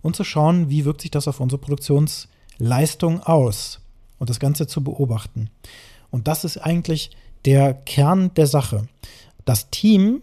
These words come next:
was jetzt in diesem Betriebsmeeting zum ersten Mal zusammenkommt, auf diese Art und Weise, nach dem vorherigen Workshop, wird sozusagen auf diese Richtung jetzt aligned.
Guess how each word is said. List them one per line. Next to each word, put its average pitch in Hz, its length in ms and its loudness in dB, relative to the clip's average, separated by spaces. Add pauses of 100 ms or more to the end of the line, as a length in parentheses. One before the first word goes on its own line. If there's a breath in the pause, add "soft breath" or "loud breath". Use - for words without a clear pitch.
(160)
was 139 200 0
jetzt 143 260 2
in 139 80 4
diesem 190 220 2
Betriebsmeeting 170 680 0
zum 131 160 -4
ersten 139 300 0
Mal 135 100 2
zusammenkommt, 127 580 0
auf - 120 -4
diese 123 200 0
Art 113 160 -6
und 110 140 0
Weise, 113 420 0 (120)
nach 123 260 0
dem 113 240 -4
vorherigen 123 680 -2
Workshop, 113 440 -8 (720 loud breath)
wird 131 400 0 (240)
sozusagen 143 640 0
auf - 320 -4 (100)
diese 160 800 0
Richtung 160 400 -2
jetzt 147 500 -4
aligned. 127 440 2